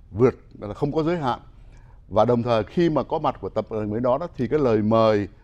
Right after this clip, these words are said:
của Trung Cộng với các quốc gia này cũng đã được thực hiện,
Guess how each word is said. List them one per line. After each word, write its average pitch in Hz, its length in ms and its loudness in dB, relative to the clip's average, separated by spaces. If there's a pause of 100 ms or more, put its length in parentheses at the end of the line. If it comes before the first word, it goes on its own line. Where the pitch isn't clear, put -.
(100)
của 87 140 -10
Trung 123 200 -8
Cộng 107 240 -2
với 135 120 -2
các 165 200 -8
quốc 170 140 -4
gia 131 160 -4
này 107 200 -2
cũng 160 200 -8
đã 165 280 -6
được 117 160 -2
thực 95 140 -8
hiện, 110 220 0